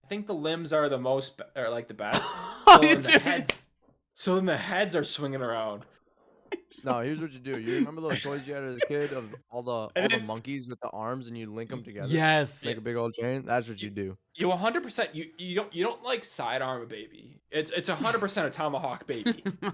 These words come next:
Speaker 2: <laughs> Dude, you can get it
Speaker 3: <laughs>
Speaker 2: farther,
Speaker 3: Oh,
Speaker 2: though,
Speaker 3: yeah,
Speaker 2: with
Speaker 3: that goes
Speaker 2: sidearming
Speaker 3: straight
Speaker 2: it,
Speaker 3: into the
Speaker 2: though.
Speaker 3: ground and miss
Speaker 1: Yeah.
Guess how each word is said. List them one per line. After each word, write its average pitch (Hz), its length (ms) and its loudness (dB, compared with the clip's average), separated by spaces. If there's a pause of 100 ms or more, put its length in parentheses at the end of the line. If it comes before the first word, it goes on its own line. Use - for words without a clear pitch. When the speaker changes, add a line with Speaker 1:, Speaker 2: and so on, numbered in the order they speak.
(140)
Speaker 2:
<laughs> 175 560 -2
Dude, 185 240 6 (160)
you 226 140 8
can 254 140 4
get 262 140 6
it 247 140 6
Speaker 3:
<laughs> - 60 -4
Speaker 2:
farther, 202 440 12
Speaker 3:
Oh, 180 40 8
Speaker 2:
though, 180 240 12
Speaker 3:
yeah, 175 60 6
Speaker 2:
with 175 100 6
Speaker 3:
that 156 40 4
goes 151 60 4
Speaker 2:
sidearming 151 400 10
Speaker 3:
straight - 140 4
Speaker 2:
it, - 60 4
Speaker 3:
into 139 140 -2
the 113 100 6
Speaker 2:
though. 127 80 2
Speaker 3:
ground 127 360 2
and 117 160 -2
miss 120 140 -2
Speaker 1:
Yeah. 113 60 -2